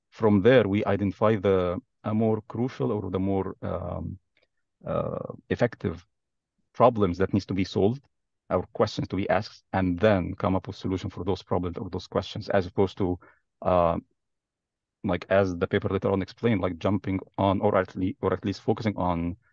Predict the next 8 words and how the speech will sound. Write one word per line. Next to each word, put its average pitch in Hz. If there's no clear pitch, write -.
um, -
sustainability 101
as 87
the 92
translation 90
of -
neg 92
entropy. -